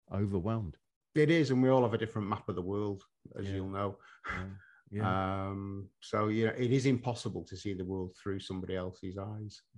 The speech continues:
Speaker 2: It's
Speaker 1: Mm.
Speaker 2: great to be able to empathize, though.
Speaker 1: Yeah.
Speaker 2: And, and again, listen, understand.
Speaker 1: That's been, yeah. Martin, that has been absolutely brilliant. I'm so delighted that, uh, you agreed to come onto the podcast.
Speaker 2: No, thank you for inviting me on. I've, uh, been looking forward to it, no end.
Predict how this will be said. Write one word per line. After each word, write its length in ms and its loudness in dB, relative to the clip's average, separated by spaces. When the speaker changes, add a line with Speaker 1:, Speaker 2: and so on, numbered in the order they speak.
Speaker 2:
It's 100 -6
Speaker 1:
Mm. 60 -12
Speaker 2:
great 200 6
to 80 -6
be 100 2
able 180 0
to 80 -4
empathize, 580 -4
though. 220 -10
Speaker 1:
Yeah. 140 -10
Speaker 2:
And, 220 -6
and 280 -6
again, 300 -2
listen, 540 -4
understand. 680 -2
Speaker 1:
That's 140 -6
been, 180 -6
yeah. 300 2
Martin, 360 4
that 140 4
has 100 0
been 320 2
absolutely 480 0
brilliant. 480 2
I'm 180 -2
so 220 -2
delighted 480 0
that, 340 -6
uh, 120 0
you 200 0
agreed 280 0
to 60 -20
come 160 -4
onto 220 -4
the 80 -2
podcast. 480 -6
Speaker 2:
No, 280 6
thank 280 2
you 80 4
for 140 0
inviting 580 0
me 80 -4
on. 220 -6
I've, 240 -10
uh, 140 -2
been 200 -4
looking 220 -2
forward 360 0
to 120 -2
it, 100 -2
no 200 -6
end. 260 -8